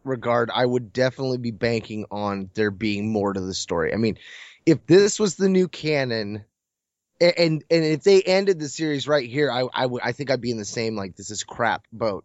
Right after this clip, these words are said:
kind of scenario. But if it being new canon, I would expect more stories to build off that. And I think that's one of the things that I really have a hard time with is, like,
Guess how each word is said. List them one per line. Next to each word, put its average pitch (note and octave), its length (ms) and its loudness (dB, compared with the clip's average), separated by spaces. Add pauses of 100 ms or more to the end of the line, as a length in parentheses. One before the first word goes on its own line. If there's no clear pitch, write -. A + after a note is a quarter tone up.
kind G#2+ 180 -8
of F#2+ 80 -12
scenario. A#2 600 2
But C3+ 380 4 (760)
if A3 200 8
it F#3+ 140 4
being F3 240 0
new D3 140 -4
canon, F#3 320 0
I D#3 100 4
would E3+ 120 2
expect E3+ 500 -2
more D3 240 -2
stories C3+ 380 -4
to B2 80 -6
build B2 240 0
off G#2 160 -2
that. G#2 140 -2
And G#2 100 -6
I B2+ 60 -2
think D3+ 180 -4
that's C#3+ 200 2
one D3 120 0
of A#2 60 -6
the A2 60 -12
things B2 280 -6
that - 120 -6
I A2 60 -4
really A#2+ 280 0
have A2+ 120 0
a G#2 40 4
hard G2+ 200 0
time F#3 280 0
with A#2+ 200 -2
is, A2 80 -10
like, A#2 140 -2